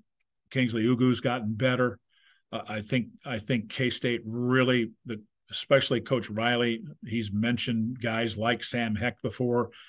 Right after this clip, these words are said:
young sophomore. Uh, there are, there are guys there that are coming. And then, I mean, I,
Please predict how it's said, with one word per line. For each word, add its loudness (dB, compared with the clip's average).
young 2
sophomore. 0
Uh, -10
there 6
are, 2
there 6
are 2
guys -4
there 2
that -4
are -4
coming. -2
And 0
then, 2
I -4
mean, 0
I, -4